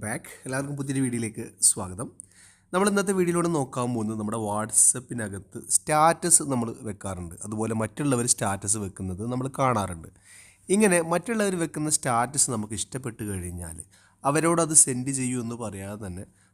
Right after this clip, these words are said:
നമുക്ക് സ്വന്തമായിട്ട് തന്നെ ഡൗൺലോഡ് ചെയ്തെടുക്കാൻ വേണ്ടി സാധിക്കും.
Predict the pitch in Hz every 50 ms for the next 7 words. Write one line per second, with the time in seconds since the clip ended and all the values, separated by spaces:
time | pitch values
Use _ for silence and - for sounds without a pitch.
0 | _ - 131 139 156 165 - - - 175 147 147 151 165 190 185 165 135 131 123
1 | 131 135 127 120 113 120 117 120 110 104 101 101 101 107 110 110 110 113 110 110
2 | 95 95 - 98 95 98 95 87 90 - - 87 82 80 - - 95 90